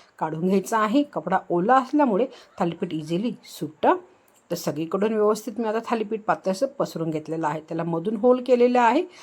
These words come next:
त्यामध्ये मी टाकत आहे तेल. साईडनी पण छान तेल सोडायचं आहे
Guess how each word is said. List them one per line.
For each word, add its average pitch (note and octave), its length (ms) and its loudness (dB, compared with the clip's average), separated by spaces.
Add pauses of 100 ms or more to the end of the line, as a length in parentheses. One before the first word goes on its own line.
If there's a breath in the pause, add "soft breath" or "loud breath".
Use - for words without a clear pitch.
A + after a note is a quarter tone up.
(180 loud breath)
त्यामध्ये D#3 340 -2
मी D#3 80 -4
टाकत E3 360 -6
आहे D#3+ 260 -6 (180)
तेल. C#4 280 4
साईडनी E3 460 -4
पण B3 200 0
छान D4+ 240 2 (360 loud breath)
तेल D#3+ 200 -4
सोडायचं G#3 500 2
आहे A#3+ 300 6